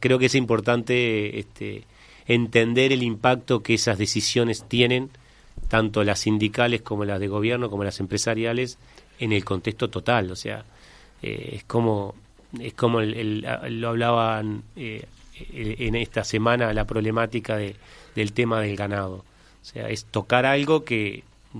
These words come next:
consulte, que se consulte antes a las personas que saben. Eso fue lo primero que le dijimos al,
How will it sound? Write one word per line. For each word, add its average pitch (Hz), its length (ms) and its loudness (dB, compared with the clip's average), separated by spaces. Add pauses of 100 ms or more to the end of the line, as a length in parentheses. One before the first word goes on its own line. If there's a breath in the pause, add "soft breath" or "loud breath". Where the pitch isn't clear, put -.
(340)
consulte, 117 640 -2
que - 120 -10
se 110 100 -2
consulte 123 480 -2
antes 143 320 -2
a 104 40 -2
las 98 100 -6
personas 120 340 -4
que - 80 -10
saben. 113 340 -2
Eso 113 180 -6
fue 135 100 -4
lo 117 100 0
primero 135 240 0
que 117 60 0
le 107 60 0
dijimos 123 340 -4
al, 98 140 -10